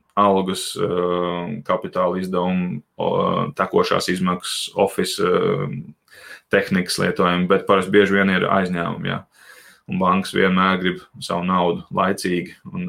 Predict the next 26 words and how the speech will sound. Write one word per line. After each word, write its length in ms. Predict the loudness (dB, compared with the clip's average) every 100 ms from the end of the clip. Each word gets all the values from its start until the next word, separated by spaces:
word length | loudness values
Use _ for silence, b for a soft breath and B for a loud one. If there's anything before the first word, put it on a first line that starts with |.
| -6
un, 220 | -6 -6 -6
un 140 | -6
negrib, 300 | -4 -6 -8 -10
ka 100 | -14
tu 320 | -10 -10 -10 -10
viņiem 320 | -10 -10 -12 -12
nemaksā. 520 | -10 -10 -10 -10 -10 -12 B B B B B
Līdz 160 | 2 4
ar 80 | 6
to 100 | 6
bieži 260 | 6 6 6
vien 300 | 4 4 2
šie 160 | 0 -2
te 100 | 0
uzņēmumi 800 | -2 -2 -2 0 2 2 0 -4 -10 _ _ _ -4
nonāk, 380 | 0 0 0 -4 _ _ _ _ _ -16 -12
teiksim 260 | -10 -8 -4
tā, 220 | -4 -6 _ _ _ _ -2
dēļ 220 | 2 2
šīs 160 | 0 -4
te 80 | 2
kreditēšanas 540 | 4 4 2 -4 -4
nonāk 220 | -2 -2
diezgan 240 | -2 -4 -4
nopietnās, 560 | -4 -4 -4 -6 -6 -6
ā, 240 | -6 -4